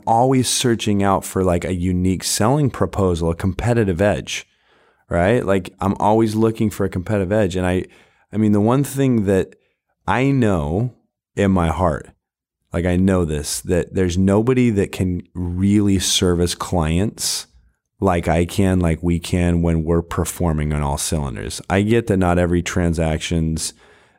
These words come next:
gonna be the same, but we really are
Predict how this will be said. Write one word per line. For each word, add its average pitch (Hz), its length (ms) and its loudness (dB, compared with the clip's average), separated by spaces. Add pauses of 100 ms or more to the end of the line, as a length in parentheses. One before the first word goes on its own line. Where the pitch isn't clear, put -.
(260)
gonna 92 220 2
be 87 100 2
the 82 140 0
same, 82 480 -2 (320)
but 95 140 2
we 98 180 2
really 101 520 2 (120)
are 85 500 0